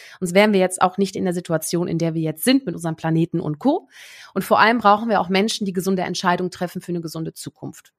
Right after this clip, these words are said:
So, und dafür braucht es meiner Meinung nach Mut zur Persönlichkeit, weil man kommt immer an Punkten im Leben an, wo man sich entscheiden muss. Und da eine Entscheidung zu treffen, die auch wirklich persönlich zu vertreten ist,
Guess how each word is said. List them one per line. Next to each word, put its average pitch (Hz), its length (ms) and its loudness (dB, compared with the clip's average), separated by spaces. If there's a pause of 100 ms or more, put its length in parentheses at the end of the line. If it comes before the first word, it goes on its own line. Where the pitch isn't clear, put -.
So, - 140 -10
und 160 180 -6
dafür 214 300 6
braucht 180 260 2
es 196 120 -10
meiner 180 200 -2
Meinung 170 240 -2
nach 170 180 -6
Mut 175 160 -4
zur - 100 -14
Persönlichkeit, 233 680 -4
weil 185 80 -2
man 170 120 -2
kommt 180 220 -4
immer 254 260 0
an 196 140 -6
Punkten 233 340 -4
im 180 120 -2
Leben 170 260 -2
an, 269 320 -2 (540)
wo 202 80 0
man 214 140 4
sich 208 120 -6
entscheiden 196 460 4
muss. 147 340 -4 (1300)
Und 214 240 2
da 220 100 8
eine 311 140 4
Entscheidung 240 340 -2
zu - 160 -8
treffen, 165 580 -2
die 190 160 0
auch 175 180 0
wirklich 226 680 0 (720)
persönlich 220 580 4
zu - 80 -2
vertreten 190 500 -2
ist, - 480 -2